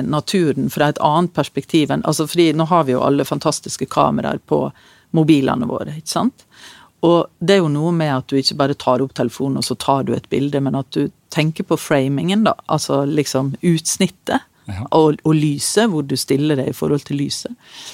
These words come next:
Speaker 1: Men har du noe tilgang på en drone, så er, så det som er genialt med dronen, det er jo at den kan gi et annet perspektiv. Selv om jeg drømmer at jeg flyr, så flyr jeg jo faktisk ikke. Men det som også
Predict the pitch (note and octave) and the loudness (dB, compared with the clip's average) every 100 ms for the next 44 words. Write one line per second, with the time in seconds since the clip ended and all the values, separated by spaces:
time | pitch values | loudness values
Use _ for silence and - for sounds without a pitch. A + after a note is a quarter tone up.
0 | - - - - - - - F#3+ F#3+ - | -18 -20 -20 -20 -20 -18 0 2 2 0
1 | - A3+ E3+ C#3+ C#3 G3+ A#3+ A#3+ F#3 - | 2 2 4 0 0 0 2 2 2 0
2 | C#3+ C#3+ C#3+ D#3+ D3+ C3 - - F#3+ - | 0 2 2 2 0 -2 -2 0 2 2
3 | E3 - F3 - E3+ E3+ E3+ D#3+ D3+ D3 | -2 0 0 0 0 2 2 2 2 2
4 | D#3 D#3+ D#3 - C#3+ C#3+ D#3 D#3+ C#3 F3+ | 2 2 0 0 -2 0 2 2 2 2
5 | D3+ C3+ - D#3+ - D3 D#3 E3 C3+ B2+ | 2 0 0 -2 0 0 0 0 0 0
6 | C3+ D3+ D#3 D3+ - D3 - F3 F#3 - | -2 -2 -4 -8 -8 -10 -4 -2 -2 0
7 | E3+ D#3 D3 C#3 C3+ E3 D3+ B2 - D3+ | 0 0 0 2 2 2 0 -4 -2 0
8 | B2+ - C3 - F#3 E3 C3+ C#3+ - F3+ | 0 0 -4 0 2 2 2 0 0 -2
9 | - E3 - - - D3 - _ _ F3+ | -2 -6 -6 -2 -2 -4 -8 _ _ 0
10 | G#3 G#3 A3 - - | 0 2 0 0 -2